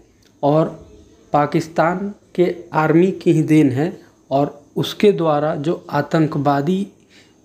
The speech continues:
पैदा किए जाते हैं, वो आतंकवादी कश्मीर में आतंकी घटनाएं, घटनाओं को अंजाम देती है दोस्तों।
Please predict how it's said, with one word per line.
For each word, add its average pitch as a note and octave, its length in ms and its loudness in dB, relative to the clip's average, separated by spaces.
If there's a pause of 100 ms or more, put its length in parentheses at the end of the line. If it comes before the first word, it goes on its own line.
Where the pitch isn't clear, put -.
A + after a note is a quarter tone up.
(200)
पैदा D#3 300 2
किए E3 300 4
जाते C#3 360 2
हैं, C#3+ 360 0 (420)
वो F#3 320 2
आतंकवादी C#3+ 880 0 (140)
कश्मीर E3+ 520 2
में E3 320 0 (100)
आतंकी D3+ 580 0
घटनाएं, D3 600 -2 (440)
घटनाओं F3 440 0
को F#3 140 -2
अंजाम D#3 520 0
देती D#3 300 0
है C#3 120 4
दोस्तों। C3 460 -4